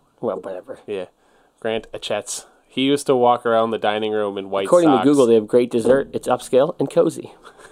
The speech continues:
Speaker 2: <laughs> Not kid friendly.
Speaker 1: It's got <laughs> four dollar signs next to it.
Speaker 2: Yeah.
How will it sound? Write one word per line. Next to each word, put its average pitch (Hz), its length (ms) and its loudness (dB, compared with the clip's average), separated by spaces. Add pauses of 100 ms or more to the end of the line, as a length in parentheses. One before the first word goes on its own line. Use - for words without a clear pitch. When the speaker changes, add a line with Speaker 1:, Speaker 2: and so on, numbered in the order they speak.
(300)
Speaker 2:
<laughs> - 680 -20
Not 113 220 -2
kid 120 160 -4
friendly. 113 340 -4
Speaker 1:
It's 131 140 -4
got 139 200 -2 (340)
<laughs> - 280 -10 (260)
four 170 500 2
dollar 131 340 2
signs 101 360 -2
next 104 220 -4
to 107 120 -6
it. - 160 -6 (340)
Speaker 2:
Yeah. 104 120 -12